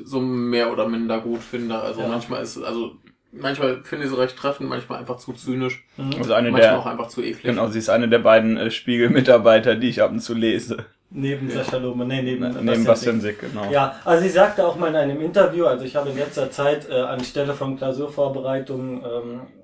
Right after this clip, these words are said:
Speaker 2: sehr viele Interviews und Auftritte mit ihr gesehen,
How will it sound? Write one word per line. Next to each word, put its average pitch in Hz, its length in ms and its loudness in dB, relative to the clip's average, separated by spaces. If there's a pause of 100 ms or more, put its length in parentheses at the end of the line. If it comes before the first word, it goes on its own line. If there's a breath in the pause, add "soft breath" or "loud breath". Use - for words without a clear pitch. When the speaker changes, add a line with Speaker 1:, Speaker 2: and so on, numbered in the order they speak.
Speaker 2:
sehr 147 280 -6
viele 147 180 -8
Interviews 156 540 -2
und 127 120 -10
Auftritte 143 400 -6
mit 135 200 -14
ihr 143 120 -10
gesehen, 143 360 -6